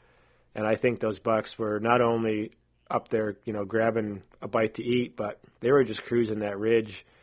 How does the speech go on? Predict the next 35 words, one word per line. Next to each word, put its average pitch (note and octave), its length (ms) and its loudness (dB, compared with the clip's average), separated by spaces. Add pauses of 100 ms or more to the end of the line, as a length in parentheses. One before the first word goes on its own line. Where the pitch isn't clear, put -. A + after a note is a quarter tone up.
(200)
and A2 120 -2
that A2 140 -2
ravine, G#2 520 -4 (240)
scent A#2 240 0
checking A2 320 -2
that G2 140 -6
bedding G#2 300 -2
area. F#2 320 -6 (560)
With G2+ 180 -6
all A2+ 120 4
the A2 80 -6
scrape A2+ 400 -2
sign A2 240 -2
that G#2 120 -6
was G#2+ 160 -6
in A2+ 140 -2
there, A2 320 -2 (680)
I A2 40 -8
mean, A2 180 2
it, A2 160 -2
it A#2 100 -2
made A2+ 180 2
perfect G#2+ 340 -6
sense - 500 -8 (500)
after G#2+ 360 -4
the F#2+ 100 -8
fact. F2+ 340 -12
Like, G#2 140 -10
once A2+ 180 -4
I G#2+ 60 -2
put A#2 240 -2
two A2+ 160 -2
and G#2 100 -4
two A2 120 -4
together, G2+ 520 -4